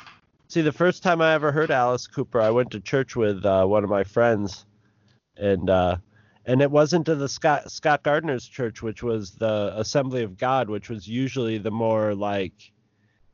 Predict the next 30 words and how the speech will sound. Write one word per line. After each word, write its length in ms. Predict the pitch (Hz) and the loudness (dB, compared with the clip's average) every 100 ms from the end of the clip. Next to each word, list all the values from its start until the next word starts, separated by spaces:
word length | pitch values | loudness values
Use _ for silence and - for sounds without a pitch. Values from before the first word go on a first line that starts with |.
| _ | _
you 120 | 104 110 | -6 -2
know, 240 | 107 104 | -2 -2
preach 320 | - 135 120 | -2 -2 -2
against 380 | 120 117 110 - | -2 0 -2 -2
Satan 340 | 127 113 123 | -2 -2 -6
church, 420 | 113 117 101 - - | -6 -4 -4 -6 -2
but 140 | 104 | -2
I 80 | 107 | -2
can't 240 | - 143 | -2 -2
remember 340 | 117 127 127 117 | 0 0 0 0
which 320 | 107 - - | 0 -4 -2
one 260 | 110 104 | 0 0
this 200 | 107 107 | -2 -4
one. 180 | 107 95 | -2 -2
It 100 | 92 | -2
wasn't 320 | 92 120 156 | 0 0 0
the, 200 | 123 101 | -4 -4
it 60 | 110 | -2
wasn't 360 | 110 127 135 - | 2 0 -2 -4
Catholic, 560 | 117 117 - 90 - _ _ _ _ _ _ _ | -2 -2 -2 -6 -6 _ _ _ _ _ _ _
but 240 | 127 117 - | 2 2 -2
that 300 | 107 127 127 - | 2 2 0 -8
the, 180 | 123 131 - 151 | -14 -14 -16 -12
w-, 380 | 127 120 143 160 | -4 -4 -4 -2
when 220 | 117 113 | 0 2
we 100 | 123 | 2
went 200 | 123 120 | 2 0
to 100 | 117 | -4
Sunday 380 | - 135 139 123 | 0 2 2 0
school, 600 | - - 110 107 107 | -2 -4 0 2 0